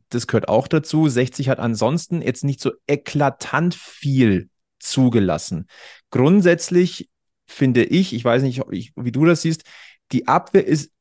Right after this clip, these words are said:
an sich jetzt nicht die extreme Schwachstelle von sechzig München. Das haben wir in den letzten Wochen, ähm, hier immer wieder angesprochen, es hapert eher vorne an der Torausbeute. Und, ähm,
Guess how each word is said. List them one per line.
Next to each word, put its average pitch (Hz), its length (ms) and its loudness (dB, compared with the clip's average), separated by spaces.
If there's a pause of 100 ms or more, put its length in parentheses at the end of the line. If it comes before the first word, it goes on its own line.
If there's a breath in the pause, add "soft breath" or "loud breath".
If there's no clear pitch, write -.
an 185 320 2
sich 175 580 0
jetzt - 340 -4
nicht 147 380 0
die - 160 -8
extreme 170 720 0
Schwachstelle 139 680 -4
von 131 160 -4
sechzig 123 380 -8
München. 123 280 -4
Das 107 140 -6
haben 117 100 -4
wir 117 60 -4
in 117 80 -2
den 110 100 0
letzten 113 380 -4
Wochen, 120 360 0 (440 loud breath)
ähm, 117 280 2
hier 117 180 0
immer 143 220 2
wieder 131 200 2
angesprochen, 147 760 -2 (500 soft breath)
es - 140 -4
hapert 135 400 2
eher 131 180 0
vorne 123 300 -4
an 101 100 -4
der 92 160 -4
Torausbeute. - 960 -6 (220)
Und, 104 420 -4
ähm, 104 480 -4